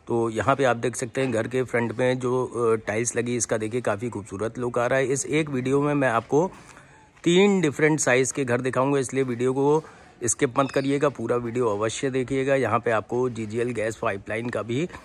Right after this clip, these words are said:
कनेक्शन मिल रहा है। तो चलते हैं घर के अंदर और पूरा घर आपको जल्दी जल्दी दिखा देते हैं। पूरा घर रोड के लेवल से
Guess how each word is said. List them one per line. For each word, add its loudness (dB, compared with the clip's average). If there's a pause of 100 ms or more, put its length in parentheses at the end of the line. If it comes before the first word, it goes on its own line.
(240)
कनेक्शन 0
मिल 0
रहा 6
है। 6
तो -6
चलते 0
हैं 2
घर 2
के -2
अंदर 0
और 0
पूरा 0
घर 0
आपको -4
जल्दी -6
जल्दी -4
दिखा 2
देते 2
हैं। 0 (420)
पूरा 6
घर 6
रोड 4
के 0
लेवल 2
से 2